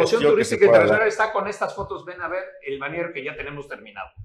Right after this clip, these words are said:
Speaker 2: O imagínate, vienes desde Alemania pagando para venir, conocer Chetumal, vas a Bacalar y llegas al balneario, que es lo que te habían vendido, la foto que habías visto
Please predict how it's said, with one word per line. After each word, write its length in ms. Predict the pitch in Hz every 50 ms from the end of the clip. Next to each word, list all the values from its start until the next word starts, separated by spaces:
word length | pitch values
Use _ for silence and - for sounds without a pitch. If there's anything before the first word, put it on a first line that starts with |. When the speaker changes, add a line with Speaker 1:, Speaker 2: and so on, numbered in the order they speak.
| - _ _
Speaker 2:
O 80 | - 196
imagínate, 460 | 202 196 185 190 214 208 208 190 170
vienes 320 | 185 190 202 208 196 180
desde 200 | 185 175 170 185
Alemania 800 | 180 180 185 190 196 214 214 208 208 196 185 - 202 196 - _
pagando 520 | - 175 175 190 208 220 - - 214 - -
para 180 | 220 175 170
venir, 600 | 170 180 185 190 202 214 220 220 - - - - -
conocer 380 | - 185 180 185 170 214 220 -
Chetumal, 420 | 220 202 - 196 202 220 220 196
vas 160 | 220 220 220
a 40 | 226
Bacalar 360 | 208 185 - 202 208 226 240
y 140 | 226 196 180
llegas 340 | 196 226 233 233 240 233 233
al 140 | 185 185 -
balneario, 400 | - 208 233 277 320 - - 240
que 60 | 302
es 60 | 302
lo 100 | 294 -
que 100 | - 233
te 80 | - 214
habían 260 | 214 247 269 247 233
vendido, 420 | 214 175 - - - - 240 220
la 220 | 214 - - - -
foto 240 | - - - - -
que 60 | 185
habías 240 | 185 214 220 - -
visto 280 | 240 226 - - 233